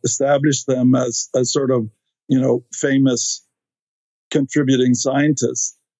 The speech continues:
But basically that long process that they went through and, and basically how they more or less were thinking and kind of learning from their experience, as opposed to taking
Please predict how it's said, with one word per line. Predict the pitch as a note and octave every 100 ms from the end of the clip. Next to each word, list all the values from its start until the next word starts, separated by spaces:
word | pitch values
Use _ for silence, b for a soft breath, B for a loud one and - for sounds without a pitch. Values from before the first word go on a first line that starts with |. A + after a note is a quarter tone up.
| _ _ _ -
But | - E3
basically | G3 A3+ B3+ G#3 F3+
that | F3+ G3 G3+ _ -
long | D#3 D#3+ A3+ G#3+
process | - F3 G#3+ G#3 D3 C#3 - -
that | C#3 D3+ -
they | E3+
went | F#3 F#3 C#3
through | C3 C3 C3 C#3 _ _ _ _ _ -
and, | D3 D3
and | D3 D3
basically | D3+ - D#3+ E3
how | D#3 D#3 D3
they | C#3+ D3 C#3 C3+ A#2 _ _ _ -
more | D3 F3+
or | G3+
less | F3 D#3 -
were | C#3+ D3+ - -
thinking | F3+ F#3+ - F3 D#3+ - _ _ _
and | C#3 C#3 -
kind | D#3+
of | D3+
learning | C#3+ D3 E3+ F#3+ F3 C#3+
from | D3+ D3
their | C#3+ C3+ C3+ - _
experience, | D3+ - - E3+ G3 G3 D#3 C3+ - -
as | D3
opposed | D3 - A3 A3+ - -
to | D3+ C#3 A#2 _ _ _ _ -
taking | E3+ D#3 D#3+ D#3